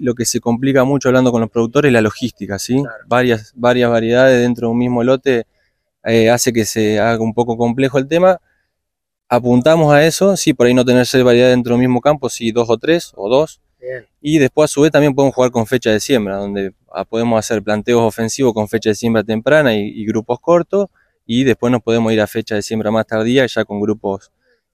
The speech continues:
Speaker 1: intermedios, un grupo cinco para la zona, y allá, como fue la, lo que llamó la atención en la expo, el cincuenta y cuatro veintiuno, una variedad que para la zona es para planteos defensivos, pero bueno, un año como este se ve, se ve.
Speaker 2: Ujú.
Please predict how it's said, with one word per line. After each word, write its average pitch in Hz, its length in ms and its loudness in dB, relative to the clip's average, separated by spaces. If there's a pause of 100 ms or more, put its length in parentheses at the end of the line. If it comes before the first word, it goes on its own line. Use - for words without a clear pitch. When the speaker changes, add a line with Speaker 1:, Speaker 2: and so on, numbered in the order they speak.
Speaker 1:
intermedios, 120 640 2
un 120 120 0
grupo 123 260 0
cinco 135 280 0
para 127 140 4
la 127 80 2
zona, 180 340 2
y 123 140 2
allá, 117 600 2
como 104 380 -10 (260)
fue 123 180 2
la, 107 200 4
lo 107 140 -2
que 110 100 -6
llamó 117 220 -2
la 123 40 4
atención 117 320 -2
en 113 100 0
la 110 160 2
expo, 127 220 0
el 107 100 0
cincuenta 107 400 -4
y 104 60 -4
cuatro 120 300 2
veintiuno, 120 500 -2 (520)
una 113 220 2
variedad 113 400 4
que 113 140 -2
para 113 180 0
la 110 140 2
zona 139 240 2
es 123 60 -2
para 110 200 0
planteos 110 460 -4
defensivos, 120 680 -2
pero 110 140 -2
bueno, 110 180 2
un 117 120 0
año 123 220 0
como 120 260 2
este - 220 -6
se - 180 -2
ve, 135 340 0
se - 180 -14
ve. 113 200 0
Speaker 2:
Ujú. 151 80 -8